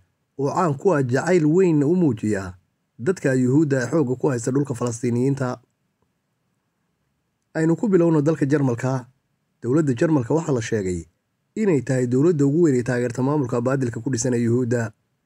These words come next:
Dhowaanta kulan ay yeesheen labada daalim ee ka kala arrimiyay dalalkaasu, waxay isku raaceen dowladda Jarmalka inay siinayso Yuhuudda taageero indhala-aan ah. Daalimka Chancellor-ka ka ah dalka Jarmalka, Olaf Scholz-na waxa uu sheegay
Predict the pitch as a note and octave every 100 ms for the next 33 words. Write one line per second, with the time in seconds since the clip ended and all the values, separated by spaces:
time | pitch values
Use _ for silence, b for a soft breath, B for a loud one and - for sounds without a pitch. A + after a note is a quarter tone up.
0 | _ _ _ - B2+ E3+ G3 D#3 C#3+ F#3
1 | C#3+ C3+ C3+ F3 D3 C#3+ F3 C3 C#3 E3
2 | D3 E3+ F3 C#3+ B2+ B2+ C3 B2 C#3+ F#3
3 | B2+ G2+ - E2 - _ _ _ _ _
4 | _ _ D3 F3+ D#3+ C#3 B2+ - E3+ C3
5 | A#2 A#2+ C3 D#3+ D3+ C3+ F3 D3 A#2+ C3
6 | D3 F3 C#3+ - F#3 C3+ C#3 C3 C3 G3
7 | C#3 E2+ - _ _ _ - B2 A#2+ B2+
8 | D#3 D3 B2+ A#2+ A2 B2 B2+ B2 A2+ _
9 | _ _ _ _ _ _ _ - A#2 C#3
10 | A#2 A#2 D#3+ C#3+ B2+ C3+ B2+ A#2+ D3+ A#2+
11 | D3+ B2 D#3+ C#3+ A#2+ B2+ D3+ B2+ D#3 C3
12 | C3 D#3 D#3 B2 A2 G#2 F#2 E2+ E2